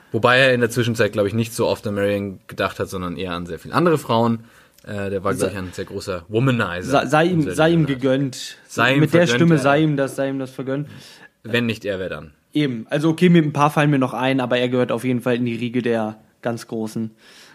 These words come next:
Speaker 1: Mhm.
Speaker 2: Ähm, ja, bei, ich bin, bin froh, dass du gesagt hast, dass es bei dir danach bergauf geht. Das wird bei mir nämlich nicht passieren.
Speaker 1: Oh, okay.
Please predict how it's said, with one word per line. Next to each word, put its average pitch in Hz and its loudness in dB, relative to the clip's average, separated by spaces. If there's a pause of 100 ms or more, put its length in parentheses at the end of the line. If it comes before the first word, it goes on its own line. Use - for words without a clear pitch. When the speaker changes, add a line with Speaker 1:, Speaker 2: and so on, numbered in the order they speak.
(100)
Speaker 1:
Mhm. 101 -6
Speaker 2:
Ähm, 120 -2
ja, 143 4
bei, 160 4
ich - -6
bin, 165 0
bin 165 4
froh, 196 0
dass 196 2
du 170 2
gesagt 156 0
hast, 170 -2
dass 156 0
es - -18
bei 151 0
dir 143 -2
danach 151 2
bergauf 151 -2
geht. 151 -4
Das 139 -6
wird 147 -4
bei 143 0
mir 139 0
nämlich 143 0
nicht 160 0
passieren. 143 -2 (300)
Speaker 1:
Oh, 117 4 (160)
okay. 135 0